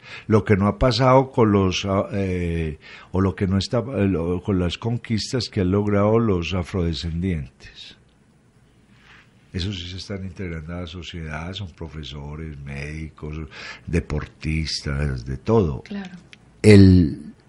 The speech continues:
Speaker 1: aborigen, no. Entonces es un caldo de cultivo permanente. Entonces, ¿cuál está? El modelo argentino,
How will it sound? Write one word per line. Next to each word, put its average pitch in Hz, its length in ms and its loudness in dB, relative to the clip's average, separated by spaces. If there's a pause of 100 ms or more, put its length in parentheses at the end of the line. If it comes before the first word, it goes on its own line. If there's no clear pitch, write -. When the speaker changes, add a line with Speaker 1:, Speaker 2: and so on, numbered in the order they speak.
(800)
Speaker 1:
aborigen, 120 640 2 (160)
no. 139 400 -4 (1400)
Entonces 87 240 -4
es 82 80 -4
un 92 120 -4
caldo 90 280 -6
de 87 40 -8
cultivo 87 400 -10
permanente. 78 800 -8 (2000)
Entonces, - 260 -4
¿cuál 107 200 2
está? 117 260 2
El 90 140 2
modelo 87 400 -2
argentino, 95 840 -2